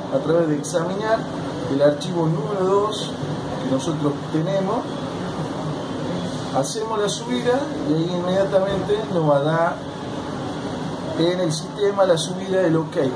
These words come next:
en caso de estar correcto, o no va a rechazar en caso de que esté inhabilitado ese lote.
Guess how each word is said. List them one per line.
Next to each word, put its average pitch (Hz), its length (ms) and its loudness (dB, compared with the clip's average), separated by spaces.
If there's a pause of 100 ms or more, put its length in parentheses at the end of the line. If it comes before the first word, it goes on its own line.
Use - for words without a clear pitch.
(320)
en 165 120 0
caso 160 260 2
de 165 60 -2
estar 196 200 -2
correcto, 254 520 2 (540)
o 208 140 4
no 214 140 0
va 202 140 10
a - 40 12
rechazar 185 600 4
en 160 120 -2
caso 160 300 0
de 151 80 4
que 143 160 -4
esté 151 180 0
inhabilitado 147 680 4
ese 135 140 -2
lote. 123 200 2